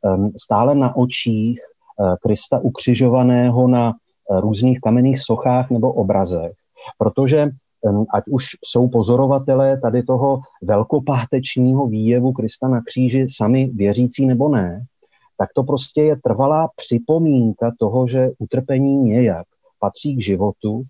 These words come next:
ale zároveň, že je možné ho nějak obejmout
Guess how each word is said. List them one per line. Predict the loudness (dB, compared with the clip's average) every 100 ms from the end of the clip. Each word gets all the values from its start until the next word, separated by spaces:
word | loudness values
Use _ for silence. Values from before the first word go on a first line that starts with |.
| -12 -2
ale | 0
zároveň, | 2 0 2 2 2 0 0 -4 -8 _ _ -2
že |
je | 0
možné | 0 0 -2
ho | 0
nějak | 0 -2 -2
obejmout | -2 2 2 2 2 0 -4